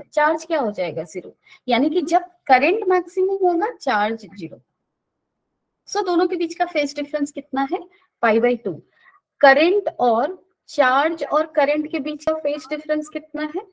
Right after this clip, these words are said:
नाइंटी degree। ठीक है, this is what is important। Okay, now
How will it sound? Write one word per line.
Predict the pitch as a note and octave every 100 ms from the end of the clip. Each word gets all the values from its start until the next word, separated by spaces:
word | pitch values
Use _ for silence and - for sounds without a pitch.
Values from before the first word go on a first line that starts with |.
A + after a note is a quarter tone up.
| _ A3
नाइंटी | G#3+ G#3+ G#3+ A3 B3 F#4 E4 _ -
degree। | E3 - _ _ _ _ _ _ _ _ _
ठीक | A#3 A3 A#3
है, | D#4+ - _ - - - A#3+
this | A3+ D#4
is | E4 G4 -
what | A#3 G#3+
is | A3+
important। | F#3+ F3 - - _ - _ -
Okay, | B3 G4+ G4+ _ _ _ _ _ _ - C#4
now | C4+